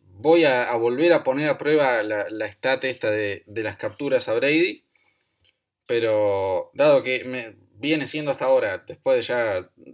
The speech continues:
diez partidos jugados, tan efectiva, tan, tan veraz, estando Aaron Donald enfrente, le, le voy a poner mi, mi voto de confianza a los Rams y, y creo que se llevan una victoria que,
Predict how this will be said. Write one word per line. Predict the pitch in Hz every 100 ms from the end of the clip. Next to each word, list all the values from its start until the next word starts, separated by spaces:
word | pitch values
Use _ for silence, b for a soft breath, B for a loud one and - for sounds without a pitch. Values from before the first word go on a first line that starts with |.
| _
diez | 107 131
partidos | 127 117 135 127
jugados, | 113 117 104 90 -
tan | 143 151
efectiva, | 143 117 - 147 113 151 - _ _ _ _
tan, | 117 117 104 98 92
tan | 123 127
veraz, | 117 131 135 - - _ _ _ _ _ _ _ _ _ _ _ _ -
estando | 110 151 156 143
Aaron | 160 151 139
Donald | 160 156 113
enfrente, | 101 160 208 208 104
le, | 107 107 104 98
le | 107
voy | 113 120
a | 110
poner | 107 110
mi, | 107 104 101 101
mi | 104 107
voto | 113 117 113
de | 104
confianza | 104 120 117 110
a |
los | 98
Rams | 110 143 170 - _ _ _ _ _ -
y, | 110 104 101 95
y | 101
creo | 120 123
que | 107
se | 98
llevan | 98 107 101
una | 98 95
victoria | 90 117 123 139 123
que, | 95 87